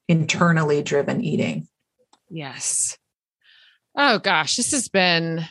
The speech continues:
Speaker 2: so helpful. We've talked about picky eating. We've talked about food preoccupation. I like how you used that language. That was helpful.
Speaker 1: Mm-hmm.
Speaker 2: I'm gonna make sh-, I'm gonna try to kind of switch some of my language over to food
Speaker 1: Sure.
Speaker 2: preoccupation.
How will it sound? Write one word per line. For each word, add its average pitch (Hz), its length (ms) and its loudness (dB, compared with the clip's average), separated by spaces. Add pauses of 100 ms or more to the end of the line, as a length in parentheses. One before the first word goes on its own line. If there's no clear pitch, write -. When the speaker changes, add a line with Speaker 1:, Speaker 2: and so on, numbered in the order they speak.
(140)
Speaker 2:
so 214 600 2
helpful. 165 720 0 (100)
We've 208 300 0
talked 190 320 0
about 165 720 0 (280)
picky 330 280 -2
eating. 262 760 2
We've 196 140 -4
talked 160 300 -6
about 151 420 0 (160)
food 240 220 2
preoccupation. 202 680 0
I 160 60 0
like 160 180 0
how 170 80 -2
you 156 160 0
used 151 440 -4 (320)
that 135 160 2
language. 147 340 0
That 147 100 2
was 135 120 0
helpful. 139 240 2
Speaker 1:
Mm-hmm. 143 100 2
Speaker 2:
I'm 139 60 0
gonna 139 140 2
make 139 260 -2
sh-, - 240 -6
I'm 165 80 0
gonna 151 120 0
try 143 200 2
to 139 240 0 (520)
kind 190 140 0
of 165 80 -2
switch - 240 -4
some 165 120 -2
of 151 80 0
my 151 140 4
language 196 320 0
over 202 240 0
to 170 300 -2
food 170 220 -4 (120)
Speaker 1:
Sure. 320 180 2
Speaker 2:
preoccupation. 175 760 0